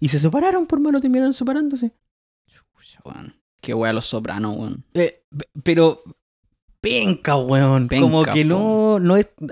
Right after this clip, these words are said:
Speaker 1: cero sexy, weón. Es como ordinario nomás, ¿cachai?
Speaker 2: Sí, po, weón.
Speaker 1: Es como, "¿En qué te gastaste la plata, Katy?". Es como,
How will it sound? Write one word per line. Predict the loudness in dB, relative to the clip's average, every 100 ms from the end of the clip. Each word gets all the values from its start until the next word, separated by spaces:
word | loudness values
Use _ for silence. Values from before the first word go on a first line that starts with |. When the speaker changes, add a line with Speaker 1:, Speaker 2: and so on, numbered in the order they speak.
| -10
Speaker 1:
cero | -10 0 2 2
sexy, | 0 -2 -2 -4 -4 -2
weón. | 2 2 0
Es | -2
como | 0 2
ordinario | 4 2 0 2 2 2 0 -2
nomás, | -2 -4 -4 -6
¿cachai? | -8 -4 0 0
Speaker 2:
Sí, | 0 -2
po, | -2 -4
weón. | -4 -6 -4
Speaker 1:
Es | 0
como, | 2 2
"¿En | 0
qué | 0 0
te | 0
gastaste | -4 -4 -6 -2
la | 0
plata, | 2 2 0 -2
Katy?". | -2 -2 -6 -6
Es | -8
como, | -6 -4 -4 -8